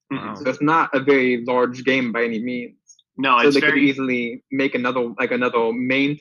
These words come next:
Speaker 3: title in the P S five's lifetime.
Speaker 1: Right. Like, and as much as I love Miles Morales, and I'm super glad that he's getting his own game, I feel like if they, they could make another sequel about Peter Parker as well.
Speaker 2: Mm-hmm.
Speaker 3: Yeah.
Speaker 1: <clears throat> Or even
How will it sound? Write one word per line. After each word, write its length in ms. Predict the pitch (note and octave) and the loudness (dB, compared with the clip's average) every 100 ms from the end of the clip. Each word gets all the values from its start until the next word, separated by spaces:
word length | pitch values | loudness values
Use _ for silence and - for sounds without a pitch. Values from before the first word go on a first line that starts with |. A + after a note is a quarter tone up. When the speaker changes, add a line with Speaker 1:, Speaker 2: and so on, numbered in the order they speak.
| - | -4
Speaker 3:
title 380 | A2 G#2+ E2 _ _ _ C3 | -4 -6 -14 _ _ _ -8
in 80 | B2+ | -6
the 60 | |
P 140 | - A2+ | -2 -2
S 100 | - | -2
five's 240 | G#2 G#2+ | -6 -6
lifetime. 500 | G#2+ - - - D3+ - _ | -8 -10 -14 -14 -18 -20 _
Speaker 1:
Right. 260 | B2+ A#2 F2+ - _ - - | 0 0 -2 -8 _ -8 -2
Like, 240 | D3+ C#3+ - | 0 0 0
and 140 | D#3 | 0
as 140 | D3 | 0
much 180 | E3+ D#3 | -2 -2
as 80 | C#3+ | -2
I 120 | B2+ | -2
love 260 | B2 C3 G#2+ | 0 0 0
Miles 300 | A#2+ A2+ G#2 | 0 0 0
Morales, 280 | A2+ A2+ G#2+ | -2 -2 -4
and 80 | A2 | -8
I'm 80 | G2+ | -10
super 280 | - A#2 A2+ | -10 -8 -6
glad 260 | A2 A2+ | -4 -4
that 80 | G#2+ | -6
he's 180 | G#2 G#2 | -8 -6
getting 240 | A2 G2+ | -6 -6
his 160 | G#2 G2+ | -8 -10
own 160 | G#2 G2+ | -10 -2
game, 340 | A#2+ B2+ G#2 - C3 | 0 0 -4 -4 -4
I 60 | |
feel 200 | - C#3 | 0 2
like 180 | B2+ A2+ | 2 0
if 100 | A2+ A#2 | -2 -2
they, 340 | A2 A2 G#2 _ _ | -2 -4 -8 _ _
they 100 | B2+ | -2
could 220 | G#2+ D3+ C3 | 0 -2 0
make 140 | B2+ | -2
another 320 | A#2 A#2 G#2+ | -2 -4 -4
sequel 520 | - C#3 - G#2+ G#2 - - | -4 -6 -4 -2 -2 -6 -4
about 240 | A#2+ G#2+ - | -2 -2 -6
Peter 200 | A2 - | -10 -6
Parker 340 | A2+ - - - | -6 -6 -14 -16
as 100 | - | -12
well. 180 | G#2+ G2+ - _ - | -10 -10 -14 _ -10
Speaker 2:
Mm-hmm. 260 | E3 C#3 B2+ - B3+ | -6 -4 -4 -4 0
Speaker 3:
Yeah. 280 | - G#3 D3 | 2 2 0
Speaker 1:
<clears throat> 100 | - _ _ - | -10 _ _ 2
Or 120 | F3 | 2
even 520 | D3+ F3 D3 B2+ A#2+ | 2 0 2 2 0